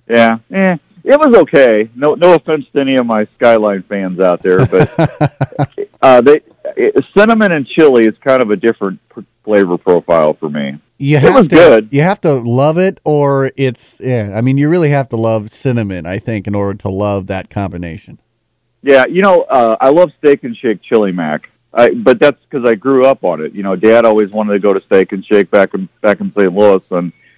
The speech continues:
Speaker 1: you know, their chili mac's always been a staple for me whenever I can go to a Steak and Shake. But, but it, you know, I like going to different places and trying things, and I was starving, so, uh, I ate it. It was, it was good.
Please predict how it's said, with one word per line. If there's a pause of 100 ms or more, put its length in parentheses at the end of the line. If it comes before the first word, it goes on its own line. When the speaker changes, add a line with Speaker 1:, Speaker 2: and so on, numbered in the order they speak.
(280)
Speaker 1:
you
know,
their
chili
mac's
always
been
a
staple
for
me
whenever
I
can
go
to
a
Steak
and
Shake.
But, (420)
but
it,
you
know,
I
like
going
to
different
places
and
trying
things,
and (100)
I
was
starving, (680)
so,
uh,
I
ate
it.
It
was, (120)
it
was
good.